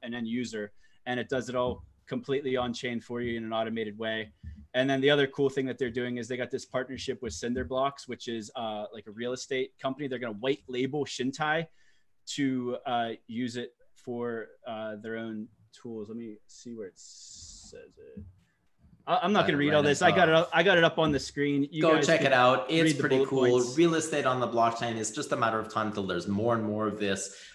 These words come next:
Speaker 2: Um, for anybody who's ever gone through the real estate process of either purchasing a property or selling a property,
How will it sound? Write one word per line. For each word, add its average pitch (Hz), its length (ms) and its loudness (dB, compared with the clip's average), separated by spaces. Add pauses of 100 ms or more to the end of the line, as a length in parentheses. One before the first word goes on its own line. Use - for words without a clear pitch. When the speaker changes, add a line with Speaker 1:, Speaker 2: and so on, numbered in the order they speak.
(140)
Speaker 2:
Um, 98 500 0 (220)
for 165 180 -2
anybody 160 380 4
who's 135 180 -2
ever 131 180 2
gone 113 340 -2
through 147 140 -6
the 139 80 -4
real 143 220 -2
estate 147 300 -6
process 147 380 0
of 90 120 -4
either 92 260 0
purchasing 127 540 -4
a - 20 -2
property 120 460 -2
or 92 100 -2
selling 123 320 0
a 123 40 -4
property, 123 580 -2